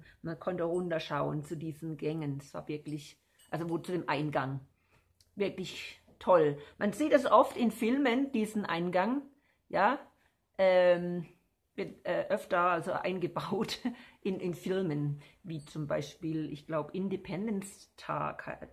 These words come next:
Unabhängigkeitstag. Da war vor langer Zeit Will, what's his name? Ich weiß gar nicht mehr, wie der geheißen hat, der ganz berühmte mit diesen Aliens, mit den Außerirdischen.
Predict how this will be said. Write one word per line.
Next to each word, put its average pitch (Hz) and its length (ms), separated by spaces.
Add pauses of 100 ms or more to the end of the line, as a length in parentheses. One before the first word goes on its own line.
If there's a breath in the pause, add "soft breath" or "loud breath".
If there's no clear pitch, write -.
(120)
Unabhängigkeitstag. 165 1300 (680 loud breath)
Da - 220
war 147 380
vor 147 180
langer 147 380
Zeit 151 340
Will, 156 680 (600)
what's 143 220
his 147 180
name? 143 360 (1400)
Ich - 200
weiß 143 200
gar 127 120
nicht 131 100
mehr, 139 140 (580 soft breath)
wie 175 100
der 143 140
geheißen 139 560
hat, 131 160
der 143 80
ganz 143 300 (1000)
berühmte 156 560
mit 151 360 (380 soft breath)
diesen 151 440
Aliens, 147 600
mit 143 80
den 151 160
Außerirdischen. 135 880